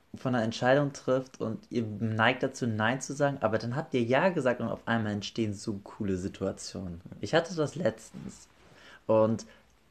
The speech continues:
wir neigen dazu, wenn, na, wenn, wenn du manchmal deinen Tag einfach die Chancen gibst, öfters mal Ja zu sagen.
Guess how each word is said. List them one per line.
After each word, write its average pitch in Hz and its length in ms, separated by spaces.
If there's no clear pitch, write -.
wir 120 160
neigen 170 280
dazu, 147 380
wenn, 127 340
na, 131 260
wenn, 139 260
wenn 156 140
du 180 120
manchmal 151 400
deinen 123 360
Tag 180 260
einfach 135 220
die 131 100
Chancen 160 480
gibst, 117 240
öfters - 400
mal 110 100
Ja 110 420
zu - 180
sagen. 92 520